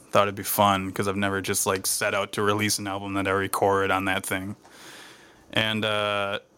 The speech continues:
I was like, "I'll do this this month. I'm gonna do the whole album this month. Record it, write it, record it, mix it, master it, and, uh, release it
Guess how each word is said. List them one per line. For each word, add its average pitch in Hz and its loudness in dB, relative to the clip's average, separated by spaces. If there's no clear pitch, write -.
I 110 0
was 101 -2
like, 101 2
"I'll 104 4
do 123 4
this - -2
this 127 -2
month. 107 -2
I'm 104 -8
gonna 98 -2
do 110 -2
the 110 2
whole 113 4
album 104 -2
this 101 -8
month. 92 -4
Record 113 4
it, 110 -2
write 131 4
it, 135 2
record 123 2
it, 120 -4
mix 117 -4
it, 113 -2
master 110 0
it, 110 -4
and, 98 -4
uh, 98 0
release 113 4
it - -10